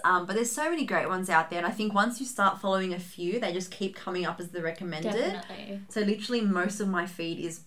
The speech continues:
Speaker 1: mental health and well-being and positivity pages because I feel like there's so much, am I allowed to say the word crap? There's
Speaker 2: <laughs>
Speaker 1: so much crap out there. Um, I got sick of following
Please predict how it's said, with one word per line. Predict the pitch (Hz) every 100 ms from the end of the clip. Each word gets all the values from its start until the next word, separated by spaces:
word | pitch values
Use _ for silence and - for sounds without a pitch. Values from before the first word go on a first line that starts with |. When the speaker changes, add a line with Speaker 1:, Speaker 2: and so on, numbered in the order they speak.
| -
Speaker 1:
mental | 175 175 175 175
health | 160 170 147
and | 170
well-being | 165 160 160 160 160
and |
positivity | 160 180 165 - 180 160
pages | 160 165 160 160 - 147
because | - 165 190 180 - - - - - -
I |
feel | 220
like | 226
there's | 214 208
so | 208 - 214 247 262 196
much, | 185 185 175 - - - - - - - - - - - - - - - - - - - - - - - -
am | 185
I | 208
allowed | 208
to | 202
say | 202 185
the | 175
word | 165 160
crap? | - 170 233 - - - -
There's | 240 - 311 269 254
Speaker 2:
<laughs> |
Speaker 1:
so | 208 226
much | 233 208 208
crap | - - 170 160 - -
out | 170 175 -
there. | 160 - 151 233 - - - -
Um, | - 180 180 -
I | 196
got | 240 -
sick | - - 208
of | 202
following | - 180 180 170 160